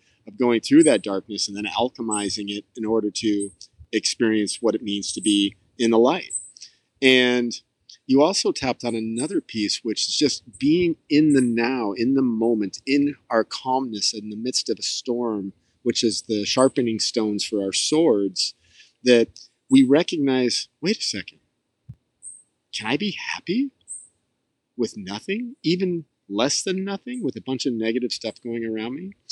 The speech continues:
Which I, I believe also is going to be one of the next frontiers of exploration, is happiness. Because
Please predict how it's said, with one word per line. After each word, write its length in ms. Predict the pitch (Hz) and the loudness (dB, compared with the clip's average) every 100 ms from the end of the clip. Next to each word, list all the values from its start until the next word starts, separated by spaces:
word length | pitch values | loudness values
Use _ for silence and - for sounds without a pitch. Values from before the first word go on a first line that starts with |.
| - - - | -14 -14 2
Which 200 | 156 165 | 4 6
I, 200 | 160 170 _ | 6 4 _
I 120 | 151 | 2
believe 840 | 143 151 147 165 220 131 131 170 _ _ _ _ _ _ _ _ - - - | 6 6 6 6 6 6 6 0 _ _ _ _ _ _ _ _ -6 -4 0
also 560 | 143 175 - 127 107 | 2 2 2 4 4
is 140 | 110 - | 4 2
going 260 | 131 135 | 2 2
to 160 | 131 147 | 2 2
be 200 | 139 135 | 6 6
one 180 | 127 139 | 4 2
of 60 | |
the 60 | 123 | 0
next 380 | 131 160 - - | 0 -2 -6 -4
frontiers 720 | 139 123 120 - 139 127 113 | -2 -2 -2 0 2 2 0
of 120 | - | -4
exploration, 920 | 120 - - 110 104 123 196 - - - _ | -8 -8 -8 -4 0 0 -2 -8 -12 -18 _
is 180 | 135 127 | -8 -8
happiness. 720 | - - 123 104 _ - - - _ _ - - - - _ | -6 -8 -8 -12 _ -14 -14 -18 _ _ -12 -12 -16 -20 _
Because 540 | 147 151 - 175 165 | 6 6 6 6 6